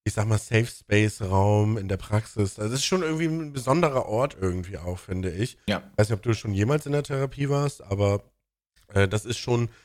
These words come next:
Speaker 1: besonderer Ort dann irgendwie, weil du weißt, du bist dann vor Ort, auch um diese Themen zu besprechen und sitzt halt nicht an deinem Gaming-Setup und
Speaker 2: Ja.
Speaker 1: guckst in die Kamera wie in deinen Streams. Es ist halt schon was anderes. Ne?
Speaker 2: Ja, das glaub, ich glaube, diese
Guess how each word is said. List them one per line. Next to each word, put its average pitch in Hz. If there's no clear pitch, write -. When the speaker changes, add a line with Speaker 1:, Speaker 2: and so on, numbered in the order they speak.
Speaker 1:
besonderer 113
Ort 101
dann 92
irgendwie, 87
weil 90
du 90
weißt, 95
du 98
bist 92
dann 104
vor 95
Ort, 113
auch 98
um 98
diese 104
Themen 104
zu 110
besprechen 110
und 117
sitzt 139
halt 113
nicht 127
an 120
deinem 101
Gaming-Setup 101
und 110
Speaker 2:
Ja. 127
Speaker 1:
guckst 135
in 101
die 101
Kamera 98
wie 101
in 95
deinen 95
Streams. 95
Es 98
ist 110
halt 107
schon 117
was 113
anderes. 95
Ne? 90
Speaker 2:
Ja, 135
das 156
glaub, 143
ich 131
glaube, 147
diese 139